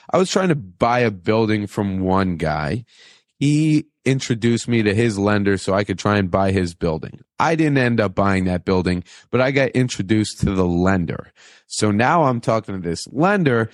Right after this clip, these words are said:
and I'm trying to buy another deal. And I'm talking to this lender about low down payment options, all this stuff. He's, "I don't think I could get this done for you," but he's, "But I have an investor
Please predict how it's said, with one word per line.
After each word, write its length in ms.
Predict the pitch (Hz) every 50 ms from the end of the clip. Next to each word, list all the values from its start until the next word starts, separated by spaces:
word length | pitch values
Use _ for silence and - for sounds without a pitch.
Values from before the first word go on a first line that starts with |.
| - - 101 - -
and 120 | - 113
I'm 120 | 123 123 123
trying 400 | - - 147 139 139 143 143 131
to 60 | 120
buy 260 | 110 101 113 110 113 117
another 460 | 110 107 107 107 107 107 104 107 98
deal. 540 | 87 82 - 117 123 113 92 73 - - _ _ _ _ _ _ -
And 200 | 101 104 104 104
I'm 200 | - 104 107 104
talking 200 | - 160 170 147
to 60 | 127
this 140 | 110 104 -
lender 180 | 113 117 113 113
about 280 | 104 107 107 104 101 82
low 240 | 101 107 113 113
down 300 | 110 101 107 110 107 104 101
payment 280 | 113 107 104 101 98
options, 440 | 104 120 135 127 113 - 123 113 107
all 140 | 113 117 123
this 160 | 117 113 104 -
stuff. 220 | - 113 107 98
He's, 160 | 123 117 110 -
"I 100 | 139 165
don't 160 | 180 175 165
think 160 | - 143 131
I 140 | 127 135 139
could 180 | - - 107
get 200 | 101 113 110 -
this 200 | - 107 101 92
done 520 | 87 85 98 98 95 92 90 95 113 123 - _ _ _ _ _
for 300 | - - 117 113 110 101
you," 480 | 92 107 143 180 185 131 110 113 117 - _ _ _
but 80 | - 110
he's, 120 | 107 101
"But 140 | 127 156 165
I 100 | 165 156 156
have 220 | 143 139 143 143
an 100 | 147 139
investor 880 | 139 127 117 104 87 80 110 110 123 135 - - - 95 90 98 120